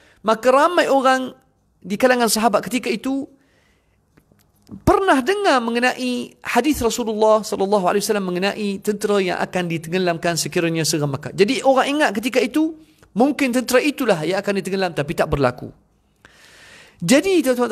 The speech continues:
rahmati Allah, yang nak, yang saya nak sampaikan, kita boleh baca hadis,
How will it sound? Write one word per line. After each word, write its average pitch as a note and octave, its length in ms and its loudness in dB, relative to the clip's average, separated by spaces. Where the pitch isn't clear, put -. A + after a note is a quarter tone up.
rahmati G3+ 240 -2
Allah, F#3 240 0
yang F#3+ 160 -2
nak, A#3 160 0
yang G3+ 160 -2
saya A#3+ 240 4
nak A3+ 160 0
sampaikan, E3+ 640 -4
kita D#4 320 0
boleh C#4+ 240 2
baca A#3+ 380 2
hadis, E3 640 -8